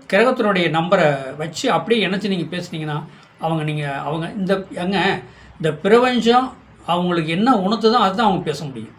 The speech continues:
புதுசாலாம் அவங்க பேச முடியாது. பிரபஞ்சம்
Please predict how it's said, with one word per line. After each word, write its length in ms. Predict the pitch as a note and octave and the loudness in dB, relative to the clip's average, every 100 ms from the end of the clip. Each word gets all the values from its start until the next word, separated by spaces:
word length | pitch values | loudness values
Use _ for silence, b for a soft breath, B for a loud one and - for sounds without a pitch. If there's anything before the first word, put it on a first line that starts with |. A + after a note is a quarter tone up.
| - | -10
புதுசாலாம் 420 | B3 C4+ D4 A3+ A3+ | 0 2 4 4 4
அவங்க 380 | F#3+ E3+ D3 D3 | 2 0 -4 -4
பேச 240 | F#3+ - | -6 -6
முடியாது. 260 | D3 A#2 G#2+ - - _ b b b b - | -10 -12 -14 -20 -20 _ b b b b -6
பிரபஞ்சம் 640 | F3 G#3 A3+ G#3 A3 D#4 | 2 4 4 2 0 0